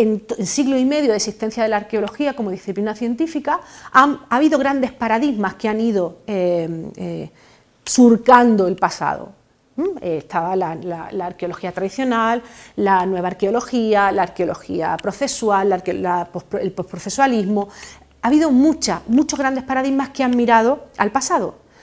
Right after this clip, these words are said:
pero siempre han mirado los mismos temas, desde perspectivas muy distintas, que han generado información muy distinta y muy valiosa, pero siempre se ha hecho desde la misma perspectiva, desde, mirando las mismas cos-, cuestiones.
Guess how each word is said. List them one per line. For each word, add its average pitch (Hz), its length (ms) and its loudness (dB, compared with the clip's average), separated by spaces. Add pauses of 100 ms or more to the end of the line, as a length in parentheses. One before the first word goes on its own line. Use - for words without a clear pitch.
(180)
pero 285 180 4
siempre 285 360 2
han 277 120 2
mirado 254 260 2
los 240 100 2
mismos 208 320 -2
temas, 294 300 2
desde 233 220 4
perspectivas 254 480 2
muy 294 120 2
distintas, 339 440 2
que - 120 -4
han 254 60 0
generado 277 480 2 (300)
información 220 520 2
muy 269 160 4
distinta 269 380 0
y 226 60 2
muy 220 100 0
valiosa, 185 500 -4 (260)
pero 254 180 4
siempre 302 420 -2
se 302 140 -2
ha 294 60 2
hecho 302 360 -4 (340)
desde 262 340 4
la 240 120 2
misma 220 360 2
perspectiva, - 540 -8
desde, 254 300 6
mirando 254 520 4
las 214 120 2
mismas 208 300 -2
cos-, - 300 -10
cuestiones. 170 520 -6